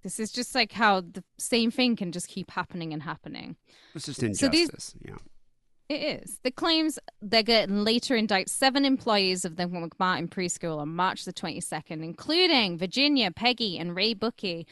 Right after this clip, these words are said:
Speaker 1: along with employees Mary Ann Jackson, Babette Spitler, and Betty Rader. And they're gonna become known as the McMartin Seven.
Speaker 2: Poor Virginia. I mean, she's an old lady at this point. Like, she founded the preschool, like, thirty years ago.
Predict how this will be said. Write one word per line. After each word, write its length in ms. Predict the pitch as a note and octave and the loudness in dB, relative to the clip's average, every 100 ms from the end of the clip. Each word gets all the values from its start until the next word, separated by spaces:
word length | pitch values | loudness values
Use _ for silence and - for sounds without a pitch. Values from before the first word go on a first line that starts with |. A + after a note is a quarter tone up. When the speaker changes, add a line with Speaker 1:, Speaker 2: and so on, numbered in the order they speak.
| - - | -20 -10
Speaker 1:
along 300 | - G#3 A3 | -2 0 2
with 140 | G#3+ G3+ | 0 -2
employees 840 | G#3 - B3+ A#3+ A#3 A3+ F#3 F#3+ | -4 -2 2 4 2 0 -2 -2
Mary 420 | A3+ B3 C#4 C#4 | 4 4 6 4
Ann 220 | B3+ A#3+ | 4 4
Jackson, 640 | A#3 C4 - - G3 E3 D#3+ | 4 4 2 -6 -6 -6 -4
Babette 420 | F#3+ G3 B3 - | -2 2 2 2
Spitler, 680 | - - D4 - E3+ D#3+ - | -8 0 0 2 0 -2 -2
and 260 | F3 E3+ E3+ | -4 -4 -2
Betty 320 | F#3+ - F#3+ | -4 -4 -6
Rader. 540 | E3+ F#3 F3+ D3+ D#3 - - _ _ | -4 -4 -4 -6 -10 -12 -20 _ _
And 140 | - G3+ | -4 2
they're 140 | G#3 | 4
gonna 160 | G#3+ G#3 | 4 0
become 340 | A#3 A#3+ G3+ | 0 0 2
known 220 | F#3 F3 F3 | 2 0 -2
as 120 | F3 | -4
the 100 | E3+ | -6
McMartin 720 | E3 - E3 D#3 D3+ D#3+ D3+ | -6 -6 -4 -4 -4 -8 -10
Seven. 540 | - C#3+ - - - D3 _ _ _ _ - | -12 -14 -14 -16 -16 -16 _ _ _ _ -2
Speaker 2:
Poor 180 | G3 A#3 | 0 2
Virginia. 600 | D#3+ A#2+ G2 A2 C3 D#2+ | 0 -2 -2 2 2 2
I 80 | |
mean, 140 | D#2+ F#2+ | -2 -6
she's 200 | C3+ C3+ | -4 0
an 60 | |
old 160 | A#2 G2+ | 0 0
lady 280 | G2 A2+ A#2+ | -2 0 -2
at 100 | E2 | -4
this 180 | E2+ - | -8 -12
point. 360 | F#2 D#2 D#2 | -14 -12 -12
Like, 160 | - - | -10 -4
she 120 | G3+ | -2
founded 340 | - D#3+ E3 | 2 4 4
the 60 | C#3 | 2
preschool, 480 | A2+ D3 C#3 D3 B2 | 0 0 0 0 0
like, 180 | A#2 - | 0 -4
thirty 440 | - E3+ D#3+ D#3 | -2 2 4 4
years 340 | D3 C#3+ C#3+ | 4 2 0
ago. 320 | A#2+ F2+ D#2 | -4 -6 -10